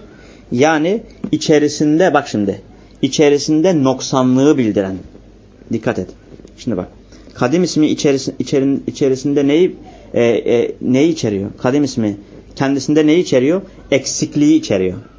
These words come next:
Neden eksikliği içeriyor? Çünkü iki manası var dedik. Bir tanesi batıl. İki manası olunca ve iki manasından bir tanesi batıl olunca otomatikmen kadim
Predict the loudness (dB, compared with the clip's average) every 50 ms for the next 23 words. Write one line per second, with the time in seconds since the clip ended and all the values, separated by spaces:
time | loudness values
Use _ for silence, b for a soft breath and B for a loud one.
0 | -20 -20 -20 -6 -2 -2 2 2 2 0 0 -2 -4 -4 -2 -2 -2 0 0 0
1 | 0 0 0 0 0 -2 -2 -4 -2 -2 2 2 2 2 2 0 0 0 0 0
2 | 0 0 -2 -2 -2 -2 0 0 0 0 0 -2 0 2 2 2 2 0 -4 -8
3 | -8 B B B B B B B B B B B -12 -10 -2 0 0 2 2 2
4 | 2 2 2 0 0 -2 -8 -12 -14 -14 -8 -2 0 0 0 2 2 2 2 2
5 | 2 0 0 0 -4 -4 -4 -2 -2 -2 -2 0 -2 0 0 0 2 2 0 0
6 | -2 -2 -4 -2 0 0 0 0 -2 0 0 0 0 0 0 -2 0 2 2 2
7 | 2 2 0 0 2 2 2 0 0 0 0 0 0 0 0 -2 -2 0 -2 -2
8 | -2 -2 -2 0 0 -2 -2